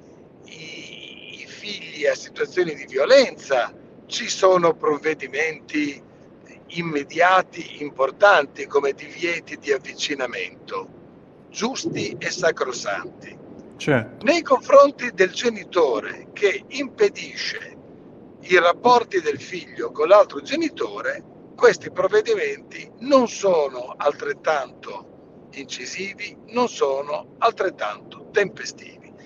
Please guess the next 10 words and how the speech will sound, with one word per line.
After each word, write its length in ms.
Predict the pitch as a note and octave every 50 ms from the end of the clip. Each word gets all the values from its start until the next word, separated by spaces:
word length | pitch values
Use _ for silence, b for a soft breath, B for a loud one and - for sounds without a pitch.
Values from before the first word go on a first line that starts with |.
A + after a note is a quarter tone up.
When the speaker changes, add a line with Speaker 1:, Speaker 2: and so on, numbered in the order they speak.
| B B B B B - -
Speaker 1:
Io 260 | - - G3+ F#3+ E3
ho 260 | C3+ - - - - C#3+
sempre 640 | - - A3 G#3+ G3 - - C#3 B2+ B2 A2+ - - - - - - - - -
pensato, 720 | - - D3+ C#3+ C#3+ - G3 A3 A3+ A3 A3+ A3 - A#3+
ho 220 | A#3 G3+ D#3 C3 B2
sempre 340 | - - D3+ D#3 - - G#2+
verificato 880 | - F3 G#3 A3 G3+ - - F3+ E3+ - F#3+ E3+ D3 B2 A2 - - G#2+
che 120 | - - A#2+
il 260 | - - - A3 G#3+
genitore 920 | - A#3 A#3 A3+ G#3+ G3 - G#3 G3+ F3 D3 A#2+ G#2+ G2+ F#2+ - B B